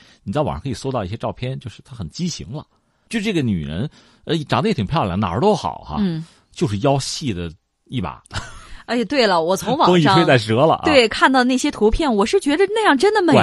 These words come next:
Speaker 2: 吗？
Speaker 1: 怪异，怪异，
Speaker 2: 对。
Speaker 1: 他觉得美可能，但这种怪异带来的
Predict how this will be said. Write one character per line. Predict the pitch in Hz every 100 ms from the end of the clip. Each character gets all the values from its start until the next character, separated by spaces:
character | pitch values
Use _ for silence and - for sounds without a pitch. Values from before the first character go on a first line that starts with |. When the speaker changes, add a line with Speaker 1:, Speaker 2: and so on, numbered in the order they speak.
| 175
Speaker 2:
吗？ | 196 202 220
Speaker 1:
怪 | 104 85
异， |
怪 | 269
异， |
Speaker 2:
对。 | 214
Speaker 1:
他 | 160
觉 | 101 92
得 | 92
美 | 71 69
可 | - 57
能， | 55 - _
但 | 160 156
这 | 214
种 | 104
怪 | 78 156 123
异 |
带 | 104 117
来 | 95 101
的 | 107